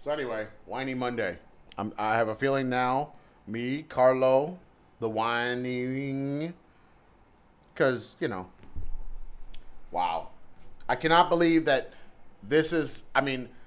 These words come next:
after taking a pay cut, having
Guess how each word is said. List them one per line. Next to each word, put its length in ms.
after 260
taking 360
a 60
pay 280
cut, 500
having 600